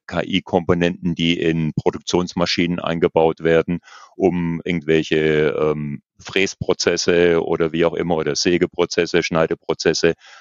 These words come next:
an einer, an einer Produktionsmaschine zu steuern. Ich kann Ihnen mal ein ganz gutes Beispiel geben. Da haben wir auch mit einem Kunden ein Proof of Concept gemacht, auch im Maschinenbauumfeld. Wenn Sie heute sehen, wenn eine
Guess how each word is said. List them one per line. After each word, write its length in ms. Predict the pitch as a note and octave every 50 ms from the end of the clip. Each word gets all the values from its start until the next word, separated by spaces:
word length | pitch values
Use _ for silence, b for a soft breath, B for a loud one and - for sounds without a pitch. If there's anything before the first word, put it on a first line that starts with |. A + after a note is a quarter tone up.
| B B B
an 160 | E2 D#2+ D#2+
einer, 300 | E2 D#2+ D#2 D#2 - -
an 140 | D2+ D#2 D#2+
einer 180 | D#2 D#2 D2
Produktionsmaschine 1040 | - - F2 E2+ - - - - F2 E2 E2 - - E2 D#2 - - D#2 D2 C#2+ C2+
zu 140 | - -
steuern. 360 | - - - - - - - _ _ _ _ -
Ich 120 | E2 E2+
kann 140 | - E2 E2+
Ihnen 160 | F2+ F2 E2+
mal 220 | E2+ D#2+ D#2+ D#2+ D2+ - -
ein 160 | - - F2
ganz 220 | D#2+ F2 F2 E2 -
gutes 300 | - F2+ D#2+ D#2 D2 -
Beispiel 480 | - D#2+ D#2 F2 - - - G#2 G#2
geben. 420 | F2+ G2 F#2+ G2+ G2 G#2 G#2 G#2+ - - _
Da 140 | - F2 E2
haben 200 | E2+ E2 E2+ E2
wir 360 | E2+ E2 E2 E2+ E2+ E2 -
auch 140 | - E2 D#2+
mit 160 | F2 F2 -
einem 200 | - D#2+ D#2 D#2+
Kunden 460 | - - F#2 F#2+ - - E2+ D#2+ D#2+
ein 80 | E2 E2+
Proof 280 | - - F#2 F2 - -
of 120 | - -
Concept 380 | - F2+ F2+ - - G#2 - -
gemacht, 300 | G2 G2 G2+ G2+ - -
auch 160 | D#2+ D#2+ E2+
im 60 | E2
Maschinenbauumfeld. 1120 | D#2 D2+ D2 - - E2+ D#2+ F2+ F2 G2+ G2 G#2 G2 - F2 F#2+ F#2 - - G2+ F2+ F#2+ G2 _ _ B B B B B B B B B B B B B _ _ _ _ _ _ _ _ _ -
Wenn 220 | - F#2 F2 F2+
Sie 140 | - F#2+ E2+
heute 280 | E2 F2+ G2+ F#2+ G2+
sehen, 440 | F2+ - - F#2+ F#2 F#2+ G2 G#2 G#2 - _ -
wenn 320 | E2+ F2+ F2 F2+ F#2 F#2
eine 600 | - E2+ E2 E2 E2+ F2 E2+ E2 E2 D#2+ D#2 -